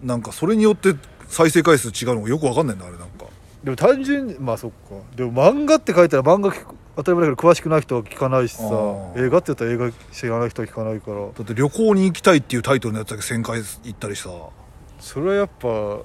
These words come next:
Speaker 2: そういう願望の人がいっぱいいるからってこと？
Speaker 1: わかんない。もしくは一回聞いた人が面白くて何回も聞いてるか。だから前、一個前のも、視聴者の、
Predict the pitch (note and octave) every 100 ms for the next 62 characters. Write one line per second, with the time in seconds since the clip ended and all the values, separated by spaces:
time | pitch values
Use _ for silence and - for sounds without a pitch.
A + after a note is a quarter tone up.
0 | - - - - - - - C3+ B2 C3
1 | C#3 C3+ B2 A2+ - A2+ A2+ G2 F2+ F2+
2 | B2 B2 - C3+ A#2+ G#2+ G#2+ B2+ C3+ -
3 | E3+ D#3 - D3+ - D3 B2 A#2+ A#2+ C3+
4 | A#2 A2+ G#2+ G#2+ G#2+ G#2+ G#2 G2 - -
5 | - - - - - - - - - -
6 | - - - - - - B2 A#2 A2+ E3+
7 | B3 A3+ - - C#3+ C#3+ C#3 A#2+ A2+ A2
8 | - - - B3+ C4 - F#3 C#3+ B2+ A#2+